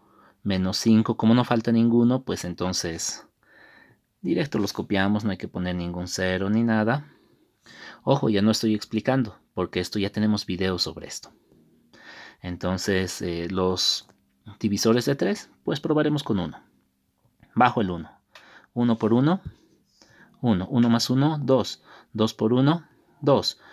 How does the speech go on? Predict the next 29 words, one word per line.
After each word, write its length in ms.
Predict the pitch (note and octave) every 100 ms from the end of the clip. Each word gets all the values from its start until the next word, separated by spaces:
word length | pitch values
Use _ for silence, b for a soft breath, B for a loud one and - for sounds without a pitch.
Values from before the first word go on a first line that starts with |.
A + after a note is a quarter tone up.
| b
Menos 300 | - G#2+ G#2
cinco 280 | - A#2+ A2
más 220 | G2+ G2
dos, 300 | - C3+ -
menos 340 | B2 A#2 B2+ -
tres. 360 | D#3 A#2+ - -
Menos 300 | G2 G2 -
tres 240 | A2 A2
por 160 | - A2+
uno, 320 | A#2 C#3 - b b _
menos 340 | A#2 A2+ G#2+ -
tres. 260 | F#2 -
Y 100 | G#2
tres 260 | - A2 A2+
menos 280 | G2+ G2 -
tres, 380 | C#3 E3+ - _
cero. 380 | - - - - _ _ _ _ _ _ _ G#3
Muy 180 | G#3+
bien, 240 | G3+ A3 C#3+
ahí 180 | A#2+ A#2+
está. 300 | - F#3 - B B B B
Ya 140 | B2
lo 80 | B2
hemos 180 | A#2 G#2+
reducido 400 | F#2+ F#2+ - G2
el 80 | F#2
grado 260 | F2+ F2
en 80 | F#2
uno. 260 | E3+ D#3